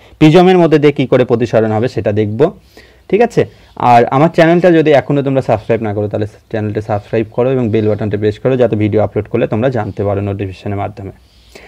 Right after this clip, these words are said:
আর যদি তোমরা এখনও আমার WhatsApp গ্রুপে জয়েন না হয়ে থাকো, তাহলে অবশ্যই তোমরা দেখো যে ডেসক্রিপশনে আমাদের ক্লাস টেন ফিজিক্যাল সায়েন্সের একটা WhatsApp গ্রুপের লিংক দেওয়া আছে, সেই লিঙ্কে ক্লিক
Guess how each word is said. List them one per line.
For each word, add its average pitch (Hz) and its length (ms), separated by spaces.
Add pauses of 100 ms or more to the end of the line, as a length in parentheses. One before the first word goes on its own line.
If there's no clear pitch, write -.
(140)
আর 120 220
যদি 123 240
তোমরা 131 260
এখনও 117 360
আমার 123 280 (640)
WhatsApp 127 380 (580)
গ্রুপে 120 320
জয়েন 113 300
না 113 200
হয়ে 110 160
থাকো, 110 240
তাহলে 107 320
অবশ্যই 110 440
তোমরা 107 280
দেখো 104 300
যে 117 120
ডেসক্রিপশনে 113 560
আমাদের 110 380 (460)
ক্লাস 117 360
টেন 135 260 (120)
ফিজিক্যাল 120 300
সায়েন্সের 113 420
একটা 110 480
WhatsApp 110 400 (1400)
গ্রুপের 120 420
লিংক 127 300
দেওয়া 110 180
আছে, 113 140
সেই 127 160
লিঙ্কে 117 340
ক্লিক 110 260